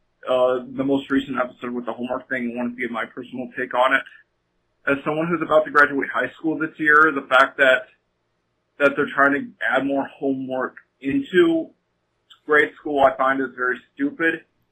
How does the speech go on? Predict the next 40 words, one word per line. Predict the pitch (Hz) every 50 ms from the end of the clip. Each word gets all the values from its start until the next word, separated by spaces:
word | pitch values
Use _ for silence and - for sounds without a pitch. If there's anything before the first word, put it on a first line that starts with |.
| _ _ _ _ _ _ _ -
In | 147 156
my | 170 185 190
personal | - - - - 190 170 165 165
opinion, | - 165 151 151 147 143 139 139 - - _ _ _ _ _ _ _ _ _ -
common, | - 170 165 165 180 180 - _
like, | - 131 135 139 139 _ _ _ _
my, | 165 160 160 - 175
my | 170 180 185 202 220 214 -
personal | 233 214 208 - 202 196 190 - - _ _ _ _ _ _ -
gripe | - 139 139 139 143 143
with | 156 139 131
the | 143
education | 139 135 - - - 143 143 - - 143 135 -
system | 143 139 - 147 139
is | 139 135
that | 123 123 113
it's | 120 - _ _ _ _ _ _ -
insanely | 151 143 139 - - - 151 147 151 156 156 143
broken, | 123 - 131 123 127 131 - - 139 139 139 147 147 - _ _ _ _ _ _ _ _ _ _ -
especially | 139 - - 156 151 - 175 165 151
ever | - 160 -
since | - 156 143 - -
Common | 139 139 139 139 139 139
Core | - 127 127 127
was | 139 135 139
introduced | 135 120 - - 131 135 123 - 123
when | 120
I | 117 120 131
was | 135 127
eight | 139 135 135
years | 135 143 139 - _ _ _ -
old | 131 131 131 135 131 123
or | 113 95 - - _ _ _ _ _ _ _ _ _ _ _ _ -
whenever | 139 139 131 131 131 131 135 147
that | 147 143 135 135
was. | 135 143 143 143 143 - - _ _ _ _ _ _ _ _ _ _ _ _ _ _ _ _
And | - 165 175
the | -
problem | - 202 190 - - 123 - -
I | 170 175 170